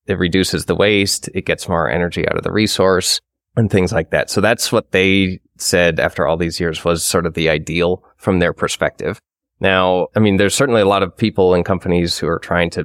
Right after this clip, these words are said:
make breeder reactors much more economical than current light water reactors, at which point the ideal fleet would just be a bunch of breeder reactors commercially operating without needing a, these extra, you know, simpler or, well, these other reactors.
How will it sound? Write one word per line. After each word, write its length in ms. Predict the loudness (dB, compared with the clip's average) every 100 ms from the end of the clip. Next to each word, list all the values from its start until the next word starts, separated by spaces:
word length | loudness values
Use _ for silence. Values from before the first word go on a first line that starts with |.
| -4
make 380 | -2 -2 -2 -12 -2
breeder 220 | 0 2
reactors 380 | 0 0 -2 0
much 220 | 0 0
more 160 | -2
economical 720 | 0 -2 0 2 2 2 2
than 240 | 2 0 -2
current 380 | 0 0 0 -8
light 240 | -2 -2 0
water 240 | 2 2
reactors, 600 | 2 2 0 -2 0 0
at 120 | 2 0
which 180 | 0
point 300 | 0 0 0 -6 _
the 160 | 0 2
ideal 400 | 2 2 2 0
fleet 220 | -2 0
would 100 | 0
just 160 | 0
be 100 | 0
a 60 | 0
bunch 300 | 0 -2 0
of 200 | -2 -2 -6
breeder 220 | 0 2 2
reactors 600 | 0 0 -2 -2 -2 -6
commercially 500 | 0 2 2 2 2
operating 500 | 0 0 0 0 0
without 500 | 0 2 0 -2 -10 -20 _
needing 300 | -2 2 2
a, 140 | 0 -2
these 180 | -2 -2
extra, 460 | -4 -2 -4 -4 _ _ _
you 140 | -8 -6
know, 80 | -2
simpler 560 | 0 0 -2 -2 -2
or, 240 | 0 0 -2 -10 _ _
well, 240 | -2 -2 -2
these 160 | -2 2
other 220 | 2 2
reactors. 640 | 0 0 -2 -2 -2 -4